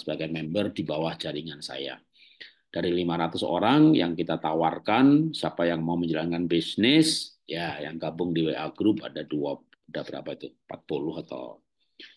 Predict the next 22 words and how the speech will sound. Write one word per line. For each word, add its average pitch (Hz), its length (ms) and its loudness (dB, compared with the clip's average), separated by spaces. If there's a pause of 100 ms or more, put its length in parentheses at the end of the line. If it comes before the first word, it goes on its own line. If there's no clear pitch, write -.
(300)
sebentar, - 320 -8
sebentar - 320 -14
saya 62 160 -12
cek, - 320 -8
ya. 62 180 -10 (300)
Dan 65 160 -10
malam 69 260 -10
ini 101 300 -2
yang 85 100 -6
ikut 73 240 -10
Zoom, 127 460 6
ya, - 400 -8 (1120)
eh, 62 260 -10
lima 76 280 -4
belas - 260 -8
orang. 65 320 -14
Ya, 67 240 -14
yang 73 180 -10
nggak - 220 -10
ikut 127 160 2 (180)
nanti 76 200 -8 (100)
kan 87 140 -2